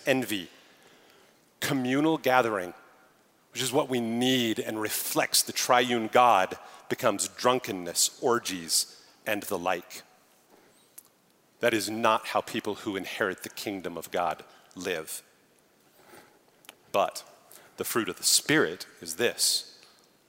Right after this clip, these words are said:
Love, joy, p-, you could probably all do it with me. Love, joy, peace, patience, kindness, goodness, faithfulness, gentleness, and self-control. Against such things there is no law. These are good, aimed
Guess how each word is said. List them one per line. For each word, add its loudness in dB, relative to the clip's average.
Love, 0
joy, -2
p-, -12
you -10
could -20
probably -4
all -6
do -8
it -8
with -12
me. -10
Love, 2
joy, 0
peace, -2
patience, -2
kindness, -2
goodness, -4
faithfulness, -2
gentleness, -2
and -6
self-control. 0
Against 2
such 2
things -2
there 0
is 0
no -2
law. 0
These 4
are 0
good, 4
aimed 4